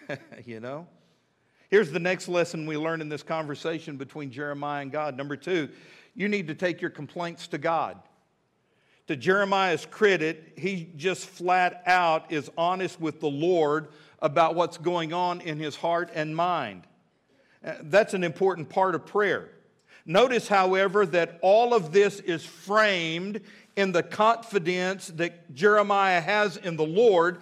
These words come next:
and his humble reverence before God. I see that in verse one. He begins his prayer by saying, "You are always righteous, O Lord."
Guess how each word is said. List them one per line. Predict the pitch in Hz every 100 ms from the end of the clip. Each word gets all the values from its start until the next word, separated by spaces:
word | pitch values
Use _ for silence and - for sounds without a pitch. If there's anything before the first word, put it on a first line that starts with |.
| - - - -
and | 190
his | 139 175 170
humble | - 233 220 202 180 165
reverence | 156 240 175 156 175 196 - - - _
before | 165 208 220 247 214
God. | 170 165 104 82 - _ _ _ - 180
I | 190
see | 240 233
that | 196 196
in | 202
verse | 208 208 190
one. | 214 220 160 - - -
He | 226
begins | 190 165 233 247 226
his | 208
prayer | - 233 233
by | 202 202
saying, | - 220 220 190 - - -
"You | 156 240 254 -
are | 196 190 -
always | 226 247 254 240 214 190 180 175 -
righteous, | 156 190 240 240 - 196 165 -
O | 190 180
Lord." | 175 185 202 226 226